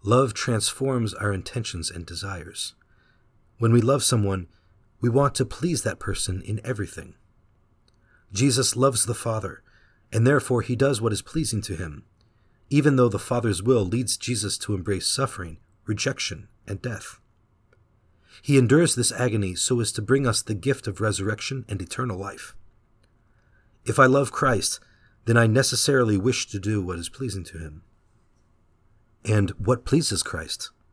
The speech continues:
My faith, hope, and love. My obedience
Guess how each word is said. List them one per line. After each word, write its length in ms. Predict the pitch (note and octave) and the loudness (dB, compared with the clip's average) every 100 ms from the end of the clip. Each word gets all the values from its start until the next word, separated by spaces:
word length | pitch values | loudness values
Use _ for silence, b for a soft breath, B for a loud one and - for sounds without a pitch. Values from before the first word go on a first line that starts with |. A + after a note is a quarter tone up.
| _ _ _ _ _ _ _ _ | _ _ _ _ _ _ _ _
My 140 | G2+ G2+ | 2 2
faith, 500 | - C3+ G2 - - - - | 4 2 2 -2 -12 -18 -10
hope, 320 | - C3+ - - - | 2 4 6 6 6
and 160 | - G#2 | 2 0
love. 380 | A#2+ G2 - - _ _ _ _ _ _ b b - | 0 -2 -6 -16 _ _ _ _ _ _ b b 2
My 200 | A2 B2 | 6 8
obedience 680 | A2+ D3 D3+ F2+ D#2+ - | 6 4 4 2 -2 -4